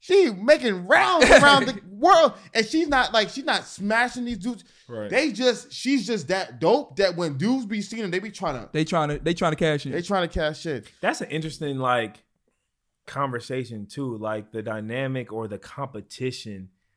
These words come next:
Speaker 3: like, in dating,
Speaker 1: Yeah.
Speaker 3: right? Um, that's, that, man, that, that's interesting. That's
Speaker 1: Yeah.
Speaker 3: different, right? 'Cause
Speaker 1: Yeah.
Speaker 3: everybody's not built for it.
Speaker 1: Mm-hmm.
Speaker 3: Um, but when you have those elite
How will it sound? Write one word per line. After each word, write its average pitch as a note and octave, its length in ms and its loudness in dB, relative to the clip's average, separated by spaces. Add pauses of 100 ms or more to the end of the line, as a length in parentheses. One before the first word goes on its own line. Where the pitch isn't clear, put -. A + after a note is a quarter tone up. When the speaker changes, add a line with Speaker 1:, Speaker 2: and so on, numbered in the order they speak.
(180)
Speaker 3:
like, G#2+ 280 -8
in G#2 240 -10
dating, F#2 460 -12 (220)
Speaker 1:
Yeah. A#2 120 -10
Speaker 3:
right? G#2+ 280 -6 (340)
Um, G2+ 720 -12 (680)
that's, C3 240 -14
that, B2 280 -14
man, C3 200 -10
that, C3 180 -12
that's C3 220 -12
interesting. B2 440 -16
That's C3 140 -6
Speaker 1:
Yeah. C3+ 100 -4
Speaker 3:
different, A2 300 -6
right? A2 240 -4
'Cause B2 120 -8
Speaker 1:
Yeah. C3 320 -4 (160)
Speaker 3:
everybody's D#3+ 460 2
not C#3 240 -2
built D#3 200 0
for D#3+ 300 2
it. D#3+ 260 -2
Speaker 1:
Mm-hmm. A#2+ 300 -14
Speaker 3:
Um, A2 800 -6
but C#3 160 -4
when C#3 160 -4
you C#3 80 -4
have D3 380 0
those C#3+ 400 -2 (100)
elite C3+ 680 -6